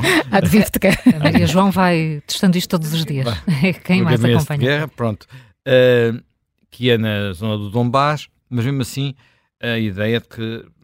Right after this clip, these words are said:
Speaker 3: essa contraofensiva, essa, digamos, contra-contraofensiva russa poderá estar a custar novecentas baixas por dia, portanto, uma, verdadeiramente uma, uma tragédia, quer dizer,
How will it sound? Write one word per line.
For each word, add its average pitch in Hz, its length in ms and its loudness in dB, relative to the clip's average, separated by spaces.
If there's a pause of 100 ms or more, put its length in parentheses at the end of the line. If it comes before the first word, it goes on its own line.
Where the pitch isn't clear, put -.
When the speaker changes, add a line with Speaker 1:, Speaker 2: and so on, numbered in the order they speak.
(220)
Speaker 3:
essa 107 260 -14
contraofensiva, 92 920 -14
essa, 101 280 -10
digamos, 95 300 -8
contra-contraofensiva 110 1080 -6
russa 123 400 -6 (380)
poderá 110 240 -4
estar 107 180 -6
a 104 60 -4
custar - 320 -8
novecentas 101 540 -10
baixas 85 320 -16
por 101 180 -16
dia, 98 220 -8
portanto, 82 260 -20
uma, 85 220 -20 (580)
verdadeiramente 95 760 -6
uma, 95 280 -12
uma 95 180 -20 (520)
tragédia, 110 520 -2
quer 117 80 -10
dizer, 85 240 -12